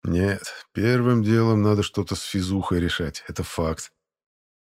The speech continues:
Мне вспомнился тот пацан, которого я увидел в отражении старого шкафа. Худой слишком, слабый.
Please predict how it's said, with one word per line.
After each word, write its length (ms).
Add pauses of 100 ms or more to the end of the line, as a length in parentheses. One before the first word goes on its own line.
Мне 180
вспомнился 560
тот 200
пацан, 360
которого 400
я 140
увидел 280
в 40
отражении 460
старого 360
шкафа. 400 (640)
Худой 500
слишком, 400
слабый. 640